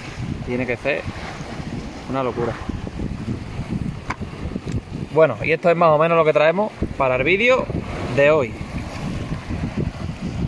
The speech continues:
Bueno, chavales, no estamos teniendo suerte en la parte del mar. Aunque hay mucha comida, no hay pescado. A lo mejor al atardecer se da algo,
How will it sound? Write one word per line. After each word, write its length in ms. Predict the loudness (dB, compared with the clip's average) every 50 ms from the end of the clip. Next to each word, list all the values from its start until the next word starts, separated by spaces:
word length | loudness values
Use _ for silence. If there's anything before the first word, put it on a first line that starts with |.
| -2 -2 -4 -4 -4 -4 -4 -6 -6 -6 -8 -8 -8 -8 -8 -8 -8 -6 -6 -6 -6 -6 -6 -4 -4 -4 -6 -8 -10 -10 -10 -8 -8 -8 -6 -6 -6 -4 -6 -6 -6 -6 -6 -6 -6 -6 -6 -8 -10 -10 -10 -12 -14 -14 -16 -16 -12
Bueno, 180 | -10 -8 -8 -6
chavales, 420 | -4 -2 0 0 2 2 0 0
no 140 | 2 2 2
estamos 320 | 2 2 2 0 2 2 0
teniendo 340 | 0 0 0 2 2 0 0
suerte 720 | 0 2 2 2 2 0 0 0 2 2 4 2 0 0 0
en 60 | 0
la 100 | 0 2
parte 340 | 2 2 0 0 -2 -4 -4
del 160 | -4 -2 -2
mar. 460 | -2 0 0 0 -2 -4 -6 -12 -14 -14 -14 -14 -14 -12 -8 -2
Aunque 320 | -2 -2 -2 -2 -2 0
hay 160 | 0 0 2
mucha 520 | 2 0 0 2 2 0 0 0 0 0 0
comida, 600 | 0 -2 -2 -2 -2 0 2 2 2 0 -2 -2 -4 -4 -4 -4 -6 -6 -8 -12 -12 -12 -14 -14 -14 -14 -14 -10 -4
no 220 | -2 2 2 4 4
hay 140 | 2 2 2
pescado. 640 | 0 -2 -2 -2 -2 0 2 2 4 2 2 2
A 40 | 2
lo 100 | 0 0
mejor 200 | 0 -2 0 2
al 120 | 2 2 2
atardecer 760 | 2 2 0 2 0 -2 0 0 0 0 2 0 0 -2 -4 -10 -14 -16 -14 -16 -16 -14 -6
se 120 | 0 2
da 220 | 4 6 6 6 4
algo, 300 | 4 2 -2 -4 -6